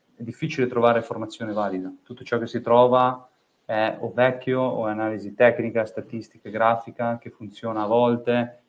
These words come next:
ci devi mettere le tue intuizioni, di base non funziona. Mentre qua tu hai qualcosa di oggettivo che si basa sul movimento di denaro. E in più ciò che normalmente si trova è difficilmente applicabile, perché se io ti dico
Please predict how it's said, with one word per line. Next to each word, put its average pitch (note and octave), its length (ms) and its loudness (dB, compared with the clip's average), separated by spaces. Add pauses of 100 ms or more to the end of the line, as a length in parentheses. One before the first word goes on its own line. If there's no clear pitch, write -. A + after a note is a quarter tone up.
ci - 160 -20
devi A2 140 -4
mettere G#2+ 340 -2
le G#2 100 -2
tue A2 140 -4
intuizioni, B2 840 -2 (560)
di A#2+ 140 -6
base A#2+ 260 4
non G#2 140 -6
funziona. F#2 500 -14 (1700)
Mentre B2+ 280 2
qua D3+ 500 8 (240)
tu C#3 140 0
hai B2+ 180 6
qualcosa A#2+ 320 0
di G#2+ 80 -4
oggettivo A#2 640 -4
che B2 80 -6
si D3 100 -6
basa G#2+ 320 0
sul A2+ 460 -6
movimento A2 420 -8
di G#2+ 140 -8
denaro. G2 540 -8 (680)
E - 100 0
in F#3 120 4
più D#3 380 2
ciò B2 180 2
che A#2+ 340 0
normalmente B2+ 560 -2
si F3+ 140 -6
trova A#2+ 640 4
è A#2+ 120 -6
difficilmente C3 560 -2
applicabile, G#2+ 640 0
perché G#2 240 -16
se - 120 -6
io C3 80 -4
ti B2+ 100 -4
dico B2 480 -2